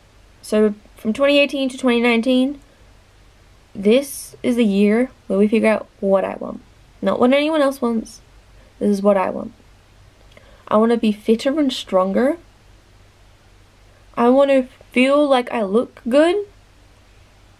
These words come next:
And I just wanna start doing stuff for me. And that's all I wanna say.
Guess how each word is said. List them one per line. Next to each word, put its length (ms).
And 100
I 60
just 120
wanna 160
start 300
doing 460
stuff 420
for 100
me. 420
And 100
that's 180
all 180
I 80
wanna 240
say. 260